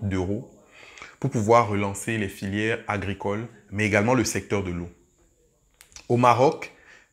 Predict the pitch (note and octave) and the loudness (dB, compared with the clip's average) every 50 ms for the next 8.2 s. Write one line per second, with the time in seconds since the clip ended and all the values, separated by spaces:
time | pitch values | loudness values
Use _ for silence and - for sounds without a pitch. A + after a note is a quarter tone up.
0 | - - G#2 G2 G2 G2 F2+ - - _ _ - - A2+ A2+ A#2 A#2 A#2 - D3 | -10 -6 -4 -4 -4 -4 -6 -8 -14 _ _ -10 -8 -4 -2 -2 -2 -2 2 2
1 | C3+ C#3 C3+ B2+ C3 - F3 F3+ F3+ D3+ B2 - - A#2+ G#2 - G#2+ G#2 - - | 4 4 2 0 2 2 2 2 2 -2 -4 -4 -4 -6 -4 -4 -4 -4 -4 -4
2 | B2+ B2+ B2+ - - - _ _ - G#2 G2 - - A#2 A#2+ A#2 A2 G#2 G2 G#2 | -4 -4 -6 -8 -20 -20 _ _ -10 -10 -8 -6 -2 -2 -2 -2 -4 -6 -6 -6
3 | G2 G2+ G#2 G#2+ A2 A2+ A2+ G#2 F#2+ F#2+ F#2+ G2 F#2 - - G#2+ G2 A2 A2+ G#2+ | -6 -6 -4 -6 -6 -8 -8 -10 -8 -8 -8 -8 -8 -8 -6 -4 -2 0 2 0
4 | G2+ F#2+ F#2+ F#2 F2+ F2+ - G#2 G2+ G2+ G2+ G2+ G#2 - - - - _ - - | 0 0 -4 -6 -6 -6 -2 0 0 0 0 -2 -4 -8 -20 -20 -20 _ -10 -6
5 | F#2+ F#2+ F#2 F2+ F2+ F#2 F#2+ F#2+ G2 G2 - - A#2 A2 G2 G2 F#2+ G2+ A2 A#2+ | -4 -2 0 0 0 0 0 -2 -2 -2 -2 -4 -4 -2 -2 -2 -2 -2 -2 -4
6 | C3 - - - - - - - - - - B2 C3 A#2+ A2 G#2+ G2 G2 - - | -6 -10 -16 -20 -20 -20 -20 -20 -8 0 4 4 4 4 2 0 0 -2 -8 -10
7 | - - _ _ _ _ - B2 B2 C3 C#3 D3+ C#3 A#2+ - A#2+ A#2 A#2 A#2 - | -12 -14 _ _ _ _ -2 0 0 2 2 2 2 0 2 2 0 0 0 -4
8 | - - - | -10 -14 -16